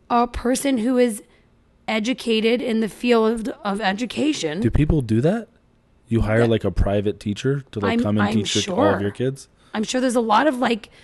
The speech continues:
Speaker 1: retired teachers that, like, would love to go to
Speaker 2: It
Speaker 1: someone's
Speaker 2: sounds like
Speaker 1: home
Speaker 2: a great
Speaker 1: for
Speaker 2: business idea if it's not.
Speaker 1: would love to go to somebody's home and teach their kids for four hours.
Speaker 2: Yeah.
Speaker 1: Like, what, what is that movie with, um,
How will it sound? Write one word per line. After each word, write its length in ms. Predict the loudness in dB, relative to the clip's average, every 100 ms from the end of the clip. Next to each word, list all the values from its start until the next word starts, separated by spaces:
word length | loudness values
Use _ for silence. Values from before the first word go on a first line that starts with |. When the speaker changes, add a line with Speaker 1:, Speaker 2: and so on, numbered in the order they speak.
| -20 _ -4
Speaker 1:
retired 760 | 4 4 4 -2 2 2 2 0
teachers 440 | 0 2 2 2
that, 320 | 2 -2 -4 0
like, 260 | 0 0
would 100 | 0
love 220 | 2 -2 0
to 100 | 2
go 100 | 2
to 60 |
Speaker 2:
It 40 | 2
Speaker 1:
someone's 300 | 2 2 4
Speaker 2:
sounds 40 |
like 80 | 4
Speaker 1:
home 100 | 4
Speaker 2:
a 40 | 2
great 180 | 2
Speaker 1:
for 60 | 4
Speaker 2:
business 340 | 2 2 -2
idea 280 | -2 -2 -4
if 100 | -4
it's 120 | -8 -6
not. 260 | -6 -6 _ _ _ -10
Speaker 1:
would 180 | -4 0
love 160 | 0 0
to 80 | 2
go 120 | 0
to 60 | 0
somebody's 420 | -2 -2 -2 -4
home 440 | 0 0 0 -4 -6
and 360 | -4 -2 -4 -6
teach 300 | -6 -6 -2
their 140 | -2
kids 300 | 0 -2 -2
for 140 | -10
four 220 | -8 -2 0
hours. 460 | 0 0 -4 -8 _ _ _ _ -8
Speaker 2:
Yeah. 220 | -6 -6 -12 _ _ _ _ -20 -20 _
Speaker 1:
Like, 220 | -2 -2
what, 300 | 0 0 0
what 160 | 2 4
is 120 | 6
that 140 | 6 6
movie 340 | 6 8 6
with, 260 | 4 0 0
um, 420 | 0 2 2 0